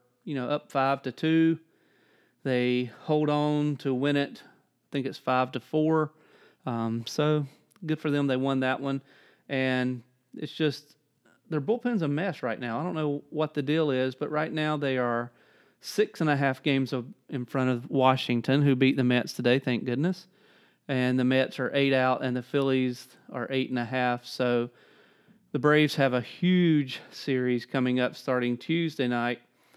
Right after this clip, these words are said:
as the Braves will, uh, face off against the Mets in a three-game set.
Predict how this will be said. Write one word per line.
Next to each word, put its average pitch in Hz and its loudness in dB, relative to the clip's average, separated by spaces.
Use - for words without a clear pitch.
as 123 -2
the 135 -6
Braves 131 0
will, 120 0
uh, 113 -10
face 135 -2
off 123 -2
against 127 -6
the 117 -4
Mets - -4
in 123 -2
a 120 -4
three-game 120 0
set. - 0